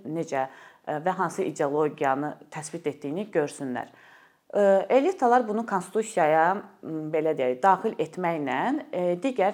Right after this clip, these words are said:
kənar şəxsləri bununla məlumatlandırırlar. Kənar şəxslərə,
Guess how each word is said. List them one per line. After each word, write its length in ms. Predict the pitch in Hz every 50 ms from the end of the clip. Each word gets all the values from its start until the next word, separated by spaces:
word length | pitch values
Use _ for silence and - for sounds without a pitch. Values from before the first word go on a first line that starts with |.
| 196 -
kənar 260 | 190 180 190 190 196
şəxsləri 460 | - - 156 156 - - 151 180 214
bununla 240 | 220 226 214 190 208
məlumatlandırırlar. 1120 | 214 185 156 143 135 135 131 123 - 139 131 131 131 127 131 123 123 123 117 117 120 - -
Kənar 240 | 269 277 339 349
şəxslərə, 600 | 349 - 220 180 175 - - 156 147 147 147 147